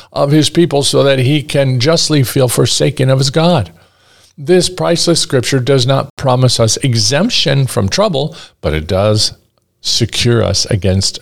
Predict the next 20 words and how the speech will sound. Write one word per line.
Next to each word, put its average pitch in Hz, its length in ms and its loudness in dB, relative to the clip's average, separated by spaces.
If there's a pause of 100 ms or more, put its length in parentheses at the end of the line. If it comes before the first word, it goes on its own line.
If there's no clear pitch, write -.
desertion. 92 760 0 (400)
We 127 400 0
may 131 480 0
be 156 160 2
called 92 540 -2 (120)
to 117 160 -2
traverse 104 520 0
strange 107 420 0
ways, 90 280 0
but 107 180 -2
we 107 160 0
shall 98 540 -2 (160)
always 127 540 0
have 95 280 -2
our 90 160 0
Lord's 92 320 0
company, 87 440 -2 (460)
assistance, - 680 -2
and 92 160 -4
provision. 87 460 -2